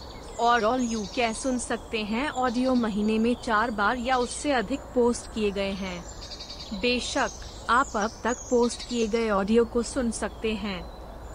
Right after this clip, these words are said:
यदि आप इसे आने जाने के दौरान ऑडियो बुक के रूप में सुनते हैं, तो आप कुशलता से सीख सकते हैं। इसके अलावा, उपयोग की जाने वाली जानकारी आपके लिए जीवन भर के लिए चीजों के मूल्य में बदल सकती है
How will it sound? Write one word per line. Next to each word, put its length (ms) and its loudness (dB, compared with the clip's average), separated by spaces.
यदि 340 4
आप 200 4
इसे 220 0
आने 280 2
जाने 340 0
के 140 -2
दौरान 500 2
ऑडियो 340 2
बुक 200 2
के 100 0
रूप 300 -2
में 160 0
सुनते 420 -4
हैं, 500 -8
तो 120 4
आप 200 6
कुशलता 500 0
से 180 -4
सीख 320 -4
सकते 420 -4
हैं। 300 -6
इसके 340 0
अलावा, 460 -2
उपयोग 480 2
की 140 -2
जाने 380 0
वाली 340 2
जानकारी 640 0
आपके 400 2
लिए 180 0
जीवन 440 0
भर 200 0
के 180 -2
लिए 220 -2
चीजों 480 0
के 220 -4
मूल्य 400 2
में 200 2
बदल 280 0
सकती 460 -6
है 280 -4